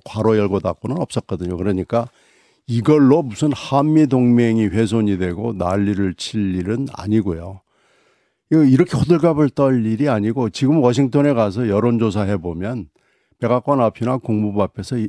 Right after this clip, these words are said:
길을 막고 한번 물어보세요. 이걸로 한미 동맹이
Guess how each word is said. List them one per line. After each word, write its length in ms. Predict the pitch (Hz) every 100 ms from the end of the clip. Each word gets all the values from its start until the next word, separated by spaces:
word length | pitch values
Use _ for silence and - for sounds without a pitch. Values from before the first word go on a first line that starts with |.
| -
길을 240 | - 113 120
막고 280 | 113 - 117
한번 320 | 117 156 110
물어보세요. 560 | 85 113 131 95 107 101 104 _ _ _ -
이걸로 480 | 113 123 107 120 139 _
한미 300 | _ 123 123
동맹이 480 | 110 98 87 87 135